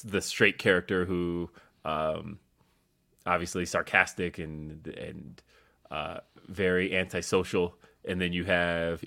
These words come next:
Enid, who's very bubbly and happy-go-lucky, and you would think that these two are gonna clash and be enemies, but it turns out they kinda need each other to balance each other out, and that, um,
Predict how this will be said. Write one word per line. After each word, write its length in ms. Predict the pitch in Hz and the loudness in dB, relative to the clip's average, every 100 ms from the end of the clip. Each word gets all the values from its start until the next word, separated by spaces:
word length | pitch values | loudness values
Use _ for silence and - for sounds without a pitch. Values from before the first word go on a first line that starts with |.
| 107 | 0
Enid, 360 | 95 90 87 | 2 4 2
who's 260 | 92 87 85 | 0 -6 -2
very 600 | 87 85 85 85 85 85 _ _ _ | 0 2 0 -2 -4 -8 _ _ _
bubbly 640 | 95 101 98 92 90 87 - - | 6 6 8 2 2 0 -8 -8
and 440 | 85 82 85 90 | -4 -2 -2 -6
happy-go-lucky, 720 | 87 95 - 90 87 90 - | 0 0 0 0 0 0 -2
and 80 | 92 | -2
you 80 | 90 | -4
would 120 | 82 | -6
think 220 | - 101 | -2 -2
that 140 | 95 - | -2 -4
these 200 | 92 - | -4 -4
two 380 | - 90 90 87 - - _ | -2 0 -2 -6 -14 -20 _
are 80 | 90 | -4
gonna 240 | 87 85 | -2 -2
clash 420 | - - 98 92 - | -4 2 4 4 0
and 100 | 87 | -6
be 160 | 90 | -2
enemies, 400 | 98 95 87 87 | 0 0 0 -2
but 140 | 82 87 | -2 -6
it 80 | |
turns 220 | - 90 87 | -4 -4 0
out 180 | 87 | -2
they 80 | 85 | -2
kinda 260 | - 90 87 | -6 -6 -4
need 260 | 87 92 90 | -2 -2 -2
each 180 | 87 | -2
other 200 | 90 87 | -2 -2
to 100 | 85 | -4
balance 420 | 73 87 87 90 90 | -2 -2 -2 -4 -8
each 160 | 78 | -6
other 240 | 85 82 85 | -6 -2 -2
out, 280 | 87 82 - - - | -2 -4 -8 -20 -10
and 180 | 85 82 | -6 -2
that, 340 | 82 82 - - _ _ - | -2 -2 -6 -20 _ _ -8
um, 580 | 87 85 82 80 80 | -6 -4 -6 -8 -10